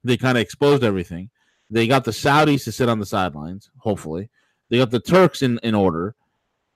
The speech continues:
If, if the deep state does pull off an attack, it would be the most dumbest, blatantly obvious false flag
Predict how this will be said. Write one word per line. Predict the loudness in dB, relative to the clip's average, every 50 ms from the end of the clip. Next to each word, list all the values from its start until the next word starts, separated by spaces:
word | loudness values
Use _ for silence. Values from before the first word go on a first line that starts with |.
| _ _ _ _ -20 -20 _ _ _ _
If, | -18 -16 -16 -16 -18 -20 -20 -20 _ _ _ 4 6 6 6 4 2 -4 -14 -14 _ 0
if | 4 4 4 2 2
the | 0 0
deep | 0 2 4 4 4 4 4
state | 2 2 2 2 4 4
does | 4 4 4 2
pull | 0 2 2 4
off | 4 4 2
an | 0
attack, | 0 0 2 2 4 4 2 -2 -6 _ _
it | 2 2
would | 4 4 4
be | 4 2
the | 2 2
most | 2 2 0 -2 -4 -6 -12 -6 0
dumbest, | 2 2 2 2 2 -2 -2 -4 -6
blatantly | -8 -8 -4 0 0 0 0 -2 -4 -6 -4 -4
obvious | -2 -2 -2 -2 -2 -2 -2 0 0 -2 -2 -6 -10 -20
false | _ -12 -8 -6 -6 -6 -6
flag | -8 -4 0 2 2 4 4 2 0